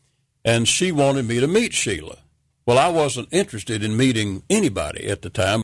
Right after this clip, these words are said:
I didn't want to go there. But that night at that dance, she came to me and she said, "Shad, that girl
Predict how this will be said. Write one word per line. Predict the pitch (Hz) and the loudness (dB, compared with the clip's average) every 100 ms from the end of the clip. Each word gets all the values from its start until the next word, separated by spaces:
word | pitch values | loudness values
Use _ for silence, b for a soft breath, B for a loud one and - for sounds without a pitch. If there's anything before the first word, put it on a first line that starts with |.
| - | -2
I | 117 | 0
didn't | 113 | 0
want | 107 101 | 0 0
to | |
go | 113 156 | 2 2
there. | 101 85 98 - | 0 -6 -8 -8
But | 104 143 117 | 0 0 2
that | 120 160 127 | 2 2 2
night | 151 175 107 113 - | 0 0 -2 -6 -8
at | 117 - | -6 -2
that | 135 104 | -2 0
dance, | 107 165 120 92 - - - _ | 0 2 0 -4 -8 -10 -10 _
she | - - 151 | -6 -2 0
came | - 147 143 | 2 2 2
to | 113 | 0
me | 117 110 | 0 0
and | |
she | 101 127 | -2 -2
said, | - 113 | 0 0
"Shad, | 95 156 165 104 104 | 0 0 2 0 0
that | 117 110 | -2 2
girl | 135 156 101 104 | 2 2 0 -6